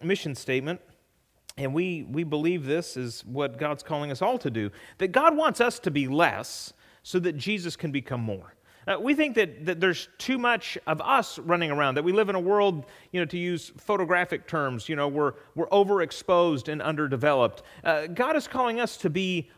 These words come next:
less so that Jesus can become more in us and in our neighborhoods. And we do that by sort of four activities,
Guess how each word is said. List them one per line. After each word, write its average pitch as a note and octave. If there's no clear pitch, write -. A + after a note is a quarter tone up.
less F#3
so G3
that F#3+
Jesus B3
can G3+
become F3
more F3+
in A3
us D3
and D#3+
in G3
our F3
neighborhoods. A2+
And F#3+
we A3
do A3+
that E3+
by D#3+
sort E3
of D3
four B3+
activities, B2